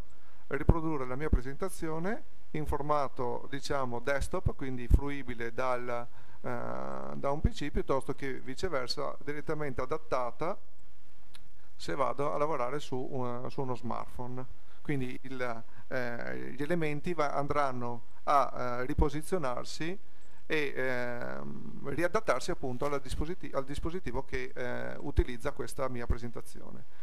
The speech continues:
Altra cosa, questa presentazione ovviamente è, eh, dove sarà salvata? È salvata direttamente sul, eh, sito Sway e a questo punto è condivisibile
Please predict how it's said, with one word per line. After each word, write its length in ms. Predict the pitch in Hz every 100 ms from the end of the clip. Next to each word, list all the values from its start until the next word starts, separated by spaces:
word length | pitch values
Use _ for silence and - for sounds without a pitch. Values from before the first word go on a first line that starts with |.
| - -
Altra 240 | 139 180
cosa, 300 | 170 147 185
questa 200 | 190 156
presentazione 560 | 139 135 160 202 143 151
ovviamente 540 | 165 123 127 151 170
è, 300 | 139 127 113 - -
eh, 520 | 131 120 120 127 135
dove 200 | 127 151
sarà 220 | 139 143 139
salvata? 560 | 139 131 117 - 117
È 80 | 117
salvata 440 | 131 135 147 139
direttamente 540 | 123 127 127 147 131 120
sul, 580 | - 139 127 131 120 - - - -
eh, 300 | 127 127 143
sito 260 | - 147 180
Sway 400 | 147 135 147 233 - - - -
e 80 | 143
a 60 |
questo 220 | 151 175
punto 480 | 190 147 135 180 170
è 240 | 123 147 - - -
condivisibile 1120 | 160 170 143 147 143 127 123 123 139 185